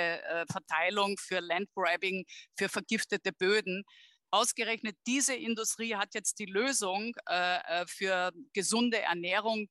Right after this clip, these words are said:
Da kann ich, äh, verzeihen Sie mir, als Köchin, äh, hau ich mir da auf die Schenkel.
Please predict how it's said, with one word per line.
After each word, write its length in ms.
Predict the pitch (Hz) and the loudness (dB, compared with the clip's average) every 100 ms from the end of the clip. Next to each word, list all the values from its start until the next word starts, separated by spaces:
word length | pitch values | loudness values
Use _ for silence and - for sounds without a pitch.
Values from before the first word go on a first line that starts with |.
| - | -4
Da 100 | 180 _ _ | -6 _ _
kann 240 | - 165 208 | -8 -2 -2
ich, 220 | 226 - | -2 -8
äh, 160 | - - | -10 -10
verzeihen 540 | - 185 - 175 180 | -4 0 2 4 4
Sie 140 | 190 208 | 4 4
mir, 180 | 202 180 | 4 4
als 180 | 180 | 2
Köchin, 520 | - 185 196 214 202 190 | 0 -2 0 0 0 0
äh, 420 | - 170 175 165 - 147 165 | 0 0 0 -2 -6 -4 0
hau 140 | 180 | 0
ich 120 | 214 | 0
mir 140 | 208 196 | -2 -2
da 220 | 175 175 | 0 0
auf 160 | - - | 0 -6
die 100 | 180 | -6
Schenkel. 560 | - 196 240 - - | -2 -2 -2 -6 -20